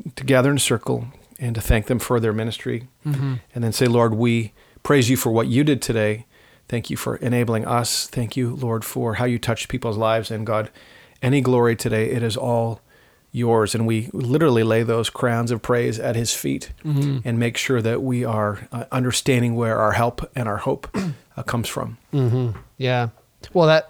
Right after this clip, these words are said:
Speaker 2: that kind of leads into another way I think that's practical, which is, um, boast about Christ and not about yourself. You know, Second Corinthians ten seventeen, "Let the one who boasts boast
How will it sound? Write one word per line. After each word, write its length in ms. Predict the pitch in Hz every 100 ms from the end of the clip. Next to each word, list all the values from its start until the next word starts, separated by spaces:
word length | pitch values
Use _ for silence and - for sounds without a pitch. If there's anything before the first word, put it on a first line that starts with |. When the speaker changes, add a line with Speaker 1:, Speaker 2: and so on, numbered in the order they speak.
| 147
Speaker 2:
that 300 | 143 - -
kind 200 | 143 131
of 100 | 120
leads 320 | 123 123 120
into 440 | 120 120 123 117 113 - - - - - -
another 300 | 127 123 127
way 220 | 123 120
I 20 |
think 220 | 110 117
that's 120 | 113 -
practical, 640 | - 117 113 - 113 113
which 220 | 117 -
is, 300 | 113 107 - - - - - - _ _ _ -
um, 400 | 123 110 110 110 - _ _ _ _ - 135 _ - _ _
boast 480 | 156 110 143 139 -
about 220 | 135 123
Christ 400 | - 131 117 -
and 80 | 123
not 140 | 120 117
about 220 | 110 -
yourself. 560 | 120 - 110 104 - - _
You 100 | 127
know, 80 | 110
Second 240 | - 120 -
Corinthians 400 | 120 117 110 -
ten 200 | 123 113
seventeen, 480 | 113 113 - 113
"Let 140 | 110 113
the 60 |
one 160 | 123 123
who 100 | 120
boasts 720 | 110 113 110 113 - - - - - - _
boast 520 | 120 120 127 - -